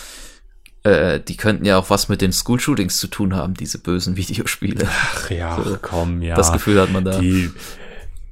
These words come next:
Speaker 2: ich habe halt auch einfach das Gefühl, dass, natürlich nicht alle, ich will jetzt hier nichts Falsches sagen, aber dass viele auch in Amerika diese,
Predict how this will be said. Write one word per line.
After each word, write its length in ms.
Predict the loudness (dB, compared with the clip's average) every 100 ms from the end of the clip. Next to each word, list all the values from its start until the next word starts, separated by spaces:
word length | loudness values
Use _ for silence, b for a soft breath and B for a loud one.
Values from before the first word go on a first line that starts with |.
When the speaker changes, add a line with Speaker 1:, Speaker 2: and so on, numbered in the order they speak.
| -4
Speaker 2:
ich 180 | -2
habe 220 | 0 0 0
halt 180 | 0
auch 280 | 0 0 0
einfach 340 | 0 0 0 0
das 200 | 0 -2
Gefühl, 380 | -4 0 2
dass, 320 | 2 0 -4 -2
natürlich 420 | 0 4 4 2
nicht 200 | -4 0
alle, 340 | 2 2 0 -4
ich 180 | -4 2
will 140 | 4
jetzt 200 | 4 2
hier 120 | 0
nichts 180 | 0 2
Falsches 300 | 2 2 2
sagen, 240 | 0 0
aber 160 | 2 2
dass 120 | 0
viele 340 | 0 0 2 2
auch 260 | 2 0
in 80 | -2
Amerika 480 | 2 2 2 2 0
diese, 340 | 2 2 2